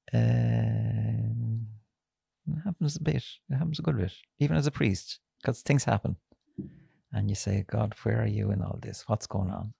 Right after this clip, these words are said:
Um, you can't have faith unless you've doubt as well.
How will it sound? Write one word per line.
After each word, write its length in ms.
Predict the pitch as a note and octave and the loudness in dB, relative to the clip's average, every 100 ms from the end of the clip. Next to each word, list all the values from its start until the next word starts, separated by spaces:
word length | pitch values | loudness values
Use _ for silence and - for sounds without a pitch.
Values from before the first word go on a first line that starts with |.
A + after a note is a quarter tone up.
| _ _ _ _ _ _ _ _ _ | _ _ _ _ _ _ _ _ _
Um, 600 | G#2 G2 G2+ G2+ G#2 G#2+ - | 2 4 4 4 4 2 2
you 140 | A2 | -2
can't 260 | - C#3+ D3+ | 4 4 6
have 140 | D#3 | 2
faith 320 | - B2 A2+ | 4 4 6
unless 220 | G#2+ G#2 - | 4 4 0
you've 120 | F#2 | 0
doubt 300 | F#2 F#2 - | 0 0 -2
as 120 | G2 | -4
well. 180 | G2 | -4